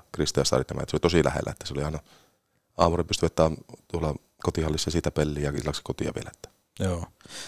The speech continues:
Speaker 2: No sä sanoit, että tuossa kausi aikaisemmin oli vähän semmoinen tilanne, että kun porukka oli lähtenyt ympäriltä ja itsellä hirveitä loukkaantumisia totta kai tossa ja sitten hyvä, että sai hyvän kauden alle. Sä et jatkanut kuitenkaan toista kautta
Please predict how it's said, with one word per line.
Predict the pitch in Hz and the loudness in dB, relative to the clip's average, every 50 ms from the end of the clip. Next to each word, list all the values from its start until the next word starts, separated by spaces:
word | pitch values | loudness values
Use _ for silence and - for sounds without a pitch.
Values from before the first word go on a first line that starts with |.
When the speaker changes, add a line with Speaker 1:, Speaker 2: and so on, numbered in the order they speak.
| - - - - - _ _ - | -16 -18 -20 -20 -20 _ _ 4
Speaker 2:
No | 117 113 110 113 202 220 247 - - - | 6 6 6 6 2 -4 -10 -14 -8 2
sä | - - 123 120 | 8 8 10 10
sanoit, | 123 131 135 131 113 113 | 10 10 10 10 10 8
että | 104 - 107 | 4 2 2
tuossa | 95 110 104 - - 117 101 - - - - _ _ _ - - - - _ _ | 4 4 6 6 6 4 4 2 -4 -16 -20 _ _ _ -20 -20 -20 -20 _ _
kausi | - 127 127 120 107 110 117 | 6 10 10 10 10 10 10
aikaisemmin | 117 120 117 - 107 95 95 92 95 95 | 10 10 10 8 6 6 6 4 4 4
oli | 95 95 98 | 2 2 4
vähän | 92 92 95 | 6 6 6
semmoinen | 92 104 98 98 95 92 87 | 6 6 4 4 2 2 2
tilanne, | - 101 95 98 92 | 4 6 6 6 6
että | 92 - - 95 | 4 0 -2 -2
kun | 90 85 | 0 4
porukka | - 107 104 98 - - 98 | 6 6 6 6 4 4 2
oli | 95 92 | 2 4
lähtenyt | 92 95 - - 98 101 107 | 2 2 2 2 0 2 4
ympäriltä | 110 104 101 95 95 90 92 87 87 - 90 | 4 6 6 6 6 6 4 2 0 0 2
ja | 90 90 - 87 - - - - - | 2 2 2 0 -2 -6 -10 -6 -2
itsellä | 107 101 - 104 95 92 90 | 2 6 6 6 6 6 6
hirveitä | 92 95 98 90 90 92 95 90 | 4 4 4 4 2 2 4 4
loukkaantumisia | 90 92 92 - - 95 92 87 85 85 87 90 90 90 90 | 4 4 2 2 0 0 0 0 -2 -2 -2 -2 -2 -2 -2
totta | - 92 - - - 90 | -2 -6 -6 -4 -4 -2
kai | - 95 87 87 - | 2 2 2 2 0
tossa | - 95 - - - 95 | -2 -2 -2 0 0 0
ja | 90 90 | 0 0
sitten | - 95 - - - | 0 -2 0 4 6
hyvä, | 101 110 113 117 | 6 8 10 8
että | 107 - - 101 | 8 6 4 4
sai | - 107 101 | 4 6 8
hyvän | 107 127 127 135 117 95 | 8 10 10 10 8 8
kauden | - 104 101 92 98 113 | 6 4 4 4 4 6
alle. | 120 117 113 104 101 98 - - - - - - - - - - _ _ _ _ - | 6 8 8 8 6 2 0 -4 -16 -16 -16 -18 -20 -20 -20 -20 _ _ _ _ 4
Sä | - 135 | 6 6
et | 131 - | 8 10
jatkanut | 180 190 180 - - 123 113 104 | 10 8 8 8 6 4 4 4
kuitenkaan | - - 110 107 104 98 92 - - 95 92 95 110 - | 6 6 6 6 6 4 2 2 2 4 4 2 4 6
toista | - 123 117 107 - - | 8 10 10 10 8 2
kautta | - - 85 82 82 - - - 85 | 0 2 0 0 0 -2 -4 -6 -6